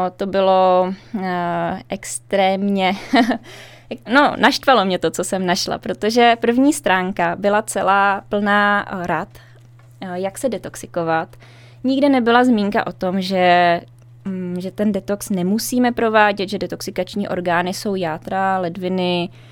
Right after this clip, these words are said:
eh, plíce, krev a,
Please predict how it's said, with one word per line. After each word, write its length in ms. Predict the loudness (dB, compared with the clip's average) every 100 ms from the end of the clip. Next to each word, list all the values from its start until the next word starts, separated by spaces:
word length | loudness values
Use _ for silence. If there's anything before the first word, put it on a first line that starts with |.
| -20 -20 -20 -6
eh, 40 | -2 2 2 0 -4 -8
plíce, 640 | -8 -6 0 6 6 6 -2
krev 500 | -8 -2 0 -2 -8 -14 -6
a, 440 | -4 0 0 0